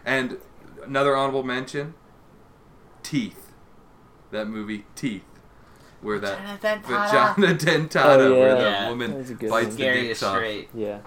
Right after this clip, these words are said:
Speaker 1: Yeah, yeah. I mean, like, that was, that was a good movie in a weird way,
Speaker 3: Oh,
Speaker 1: you
Speaker 3: it's
Speaker 1: know?
Speaker 3: definitely
Speaker 1: Like,
Speaker 3: a good
Speaker 2: Yeah.
Speaker 3: movie.
Speaker 1: yeah,
Speaker 2: Yeah.
Speaker 1: I mean, I, it's not like a fucking let's watch it every weekend type of movie, but
Speaker 3: No.
Speaker 1: that's on there. And what about the Treehouse of Horrors?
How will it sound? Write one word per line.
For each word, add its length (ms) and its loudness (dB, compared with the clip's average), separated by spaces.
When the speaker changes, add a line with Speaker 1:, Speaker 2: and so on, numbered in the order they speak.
Speaker 1:
Yeah, 240 -6
yeah. 180 -4
I 80 -2
mean, 180 0
like, 200 2
that 200 0
was, 480 -4
that 220 0
was 180 -6
a 40 -12
good 340 -2
movie 420 -2
in 100 -4
a 60 -2
weird 380 -4
way, 300 -6
Speaker 3:
Oh, 140 4
Speaker 1:
you 60 8
Speaker 3:
it's 80 2
Speaker 1:
know? 120 -4
Speaker 3:
definitely 300 0
Speaker 1:
Like, 60 -2
Speaker 3:
a 40 -6
good 140 0
Speaker 2:
Yeah. 40 -8
Speaker 3:
movie. 300 -8
Speaker 1:
yeah, 320 -2
Speaker 2:
Yeah. 100 -4
Speaker 1:
I 40 -6
mean, 160 -4
I, 280 -2
it's 200 -14
not 200 0
like 160 -2
a 60 -4
fucking 380 -4
let's 220 -4
watch 340 -4
it 80 -8
every 200 -4
weekend 420 -8
type 220 -8
of 80 -14
movie, 320 -8
but 180 -10
Speaker 3:
No. 100 -8
Speaker 1:
that's 200 -8
on 260 -6
there. 200 -8
And 140 -4
what 100 4
about 220 -4
the 80 -8
Treehouse 520 -4
of 120 -6
Horrors? 540 -6